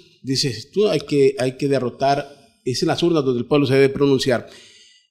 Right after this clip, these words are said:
¿Bajo qué leyes vamos a ir? ¿Habrán reformas, alguna reforma que permita eliminar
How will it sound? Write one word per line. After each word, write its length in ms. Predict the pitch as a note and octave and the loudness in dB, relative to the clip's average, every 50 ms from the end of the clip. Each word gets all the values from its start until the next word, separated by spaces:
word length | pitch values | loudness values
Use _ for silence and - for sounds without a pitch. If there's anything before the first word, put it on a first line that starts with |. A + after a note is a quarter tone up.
| _ _ _ _ _ _ _ _ _ _ - | _ _ _ _ _ _ _ _ _ _ -18
¿Bajo 500 | C#3+ C3 D3 C#3+ - D3 C3 - - - | -8 -6 -4 -4 -2 -4 -6 -6 -6 -2
qué 600 | - F#3 F#3+ G3 F#3+ F#3 F3+ E3 C#3+ C3+ - - - | 2 2 4 4 4 4 2 0 -2 -6 -10 -10 -4
leyes 480 | - C3+ D3+ E3+ E3 D#3+ D3+ D3 C#3 B2 | 0 2 2 2 2 2 2 0 0 0
vamos 300 | C3 B2+ B2+ B2 A#2 A#2 | -2 -4 -4 -4 -6 -8
a 80 | G#2+ | -8
ir? 300 | G#2+ G#2 G#2 - _ _ _ | -8 -8 -10 -12 _ _ _
¿Habrán 320 | - A#2 A#2+ B2 C#3+ F3 E3+ | -6 -2 0 2 2 2 4
reformas, 720 | E3+ E3+ D3+ B2 D#3 F3 G3+ G#3 G3 F#3+ F#3 F3 - - | 4 2 4 4 4 4 4 4 0 -2 -4 -4 -6 -6
alguna 300 | - A#2+ A#2 C3 D3 D#3 | -6 -2 0 0 0 2
reforma 360 | D3+ D3 A#2+ D3+ D#3 E3+ E3 D#3+ | 0 0 0 0 0 0 -2 -2
que 120 | - D3+ | -2 -4
permita 1040 | - - - C#3+ C3 B2+ C3 D#3+ G#3+ A#3 F#3 - - - A2+ A#2 C3+ C3+ - _ _ _ _ | -4 2 2 2 4 4 2 2 2 2 0 -4 -6 -6 -4 -4 -6 -10 -14 _ _ _ _
eliminar 560 | - A2 A#2 A2+ A#2+ C3+ C#3+ D3 - - - | -10 -8 -6 -2 -2 -2 -2 -4 -6 -10 -20